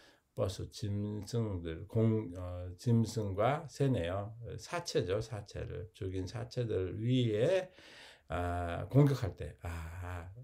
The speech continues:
이게 독수리가 날면 거기에 죽은 시체가 있다고 그러잖아요. 그래서 그 죽은 시체들을 공격할 때 아브라함이 그들을 더바에 쫓았습니다.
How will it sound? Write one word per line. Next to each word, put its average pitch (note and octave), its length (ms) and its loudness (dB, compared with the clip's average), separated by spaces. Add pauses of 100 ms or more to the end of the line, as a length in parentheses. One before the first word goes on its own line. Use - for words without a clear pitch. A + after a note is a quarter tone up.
(220)
이게 F#2 180 -4
독수리가 F#2 1000 -4
날면 G#2+ 640 0
거기에 F2+ 600 -4 (300)
죽은 G2 200 -2
시체가 G#2+ 340 -4
있다고 E2+ 260 -6
그러잖아요. F2+ 540 -6
그래서 G2+ 420 -10 (540)
그 F#2+ 180 -2
죽은 A2 500 -2 (200)
시체들을 A2 680 0
공격할 G#2 600 -2
때 C3+ 300 6
아브라함이 A#2 720 2
그들을 A#2 520 2
더바에 F#2 840 2
쫓았습니다. E2 1200 -6